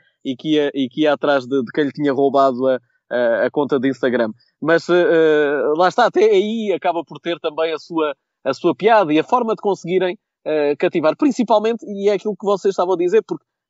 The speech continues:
lá está, o ciclismo e esta geração nova de, de, de pessoas que seguem o ciclismo, porque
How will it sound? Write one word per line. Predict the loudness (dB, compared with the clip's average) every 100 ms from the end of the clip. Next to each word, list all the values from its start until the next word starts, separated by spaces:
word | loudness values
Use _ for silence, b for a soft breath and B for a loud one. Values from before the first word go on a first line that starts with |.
| -8
lá | -2
está, | 0 -2
o | -4
ciclismo | -2 -4 0 0 2 4
e |
esta | 4 2 2 2
geração | 4 2 2 -2 0
nova | 0 0 -2 -8 _ _
de, | -8 0 2 2
de, | 2 0
de | 0 -4
pessoas | 2 2 2
que | -12
seguem | -14 0 2 2
o | 0
ciclismo, | -4 -2 -2 -2
porque | -6